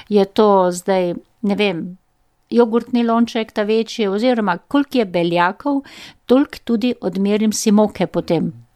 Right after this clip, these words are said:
Sestavine te troje treba pripraviti. Potem pa vsaj za dober prst manj pa dam sladkorja, kristal. To dvoje suho je tudi v posodici, beljake dam za stepanje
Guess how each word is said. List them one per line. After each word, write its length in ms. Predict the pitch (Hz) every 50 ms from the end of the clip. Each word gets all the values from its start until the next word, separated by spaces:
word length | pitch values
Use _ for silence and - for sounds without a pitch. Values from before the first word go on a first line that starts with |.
| _ _ -
Sestavine 560 | - 226 208 - - 190 196 240 254 247 240
te 200 | 226 - - 220
troje 420 | 220 - - 208 202 208 208 208 208
treba 300 | 208 202 190 180 185 185
pripraviti. 640 | - 185 170 160 - 170 160 156 165 170 165 - - - - - - - - - -
Potem 340 | - 220 220 - 294 320 320
pa 140 | - 269 233 220
vsaj 300 | - - - 269 269 285
za 160 | 262 - 233 208
dober 320 | 208 262 269 262 269 262
prst 360 | - - 233 233 226 - -
manj 300 | 226 196 190 208 240 262 269
pa 80 | - 220
dam 220 | 196 220 214 220
sladkorja, 640 | 220 - - 214 190 - - - 190 175 165 175 170
kristal. 640 | 165 - - 214 202 - - - 185 165 165 175 180 - _ _ _ _ _ _ _ _ _ _ _ _ _ _ _ _ _ - - _
To 80 | 240 240
dvoje 380 | 208 208 202 220 220 220 220 214
suho 340 | - - 240 226 208 - 185
je 80 | 160
tudi 220 | 160 269 294 - -
v 40 |
posodici, 680 | - 294 277 - - 269 269 247 233 240 233 - - 226
beljake 560 | 208 185 208 196 208 208 208 196 202 - - 180
dam 280 | 180 185 180 175 175
za 180 | 160 165 160 151 143
stepanje 840 | - - - - - 262 277 269 - 254 240 233 226 214 208 202